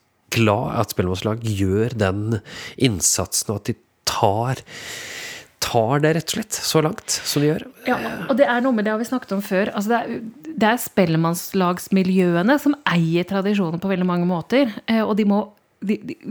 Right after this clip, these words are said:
Speaker 2: at det at vi har sterke spellemannslag som fortsetter å gjøre det, og utvikle og beholde og bevare tradisjonen på den måten som de gjør der, at man ikke overlater det til noen,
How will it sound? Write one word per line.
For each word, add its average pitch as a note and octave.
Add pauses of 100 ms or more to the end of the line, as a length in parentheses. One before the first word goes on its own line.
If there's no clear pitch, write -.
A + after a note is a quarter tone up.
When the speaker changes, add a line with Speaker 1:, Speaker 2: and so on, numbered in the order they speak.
(120)
Speaker 2:
at G#3+
det A3
at G#3
vi A#3+
har G#3
sterke G#3
spellemannslag F3
som A3
fortsetter -
å A3+
gjøre F#3+
det, G3
og A3+
utvikle F#3
og G#3
beholde F#3+
og G#3
bevare F#3+
tradisjonen F#3+
på G#3
den F#3
måten F#3+
som E3+
de G3+
gjør F#3+
der, A#3+ (340)
at G3+
man G#3+
ikke G#3+ (120)
overlater E3
det F#3
til F#3 (140)
noen, G#3